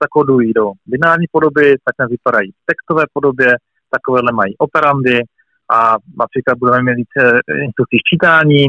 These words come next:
tak se, eh, provede sčítání v nějaké, eh, sčítačce, která je součást nějaké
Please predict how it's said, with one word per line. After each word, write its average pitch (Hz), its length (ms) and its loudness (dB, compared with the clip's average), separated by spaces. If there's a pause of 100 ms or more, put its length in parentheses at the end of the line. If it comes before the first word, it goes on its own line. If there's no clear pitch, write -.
(120)
tak 113 80 -2 (180)
se, 127 80 4 (140)
eh, 123 40 0 (300)
provede 123 340 2
sčítání 143 460 0
v 120 100 -4
nějaké, 120 300 0 (160)
eh, 110 40 -2 (420)
sčítačce, - 460 -6 (400)
která 131 260 2
je 127 40 0 (160)
součást 131 360 -2 (120)
nějaké 120 280 0